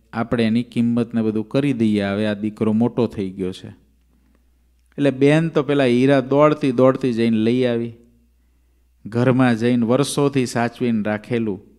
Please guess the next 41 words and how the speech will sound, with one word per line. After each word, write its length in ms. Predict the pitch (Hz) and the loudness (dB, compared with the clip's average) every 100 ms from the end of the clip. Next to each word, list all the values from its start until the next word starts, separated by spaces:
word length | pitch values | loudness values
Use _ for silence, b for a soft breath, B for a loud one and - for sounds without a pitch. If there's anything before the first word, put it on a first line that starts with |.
| _ 107 | _ -6
આ 60 | |
વિધવા 440 | 110 113 113 113 104 | -4 -4 -2 -2 -2
બેન 320 | 110 117 107 | -2 -2 -2
હીરાનું 480 | 104 107 113 110 104 | -4 -2 -2 -2 -4
પેકેટ 380 | 107 107 107 | -8 -8 -8
લાવીને 420 | 101 98 110 107 - | -6 -4 -4 -6 -6
આનંદ 400 | 113 120 117 104 | -4 -2 -4 -4
સાથે 300 | 110 107 107 | -6 -6 -8
પોતાના 400 | 110 107 110 98 | -8 -8 -6 -6
યુવાન 500 | 95 107 117 120 127 b b b b b b | -6 -2 -2 -2 -6 b b b b b b
દીકરાના 520 | 135 143 160 151 135 117 | -6 -2 0 0 0 -2
હાથમાં 340 | 120 123 123 | -2 -4 -4
આપી, 160 | 123 113 | -4 -2
"બેટા 340 | 113 110 113 | -2 -2 -2
લે, 280 | 110 127 135 B B B - | 0 -2 -4 B B B -10
આ 60 | 123 | -4
તારા 260 | 123 113 | -2 -2
પપ્પાએ 680 | - - - 113 - 135 117 | -6 -10 -8 -8 -4 -2 0
રાખી 320 | 110 110 - | -2 -4 -4
મૂક્યું 300 | 139 131 131 | -4 -6 -6
હતું, 140 | 117 110 | -6 -4
પણ 80 | 107 | -2
મામાએ 500 | 104 113 120 127 120 | 0 0 0 -2 -4
મને 220 | 117 107 | -4 -4
ના 220 | 107 127 | -2 -2
પાડી 300 | 131 127 123 | -4 -6 -6
હતી 140 | 117 | -8
તને 240 | 110 113 110 | -8 -6 -8
કહેવાની, 500 | - 110 107 107 107 | -6 -4 -4 -4 -6
એટલે 200 | 104 107 | -6 -6
મેં 180 | 107 107 | -6 -6
કીધું 340 | 113 110 127 | -6 -4 -4
નથી, 220 | 131 123 | -4 -8
પણ 180 | 117 110 | -6 -4
આને 160 | 110 110 | -2 -2
મેં 160 | 104 | -2
જીવની 560 | 90 101 131 175 165 139 | -6 -2 2 2 2 0
જેમ 200 | 117 101 | -2 -2
સાચવીને 500 | 104 95 - 85 82 | -6 -8 -8 -10 -8
રાખ્યું 360 | 90 - 92 | -10 -10 -16
છે." 160 | - | -16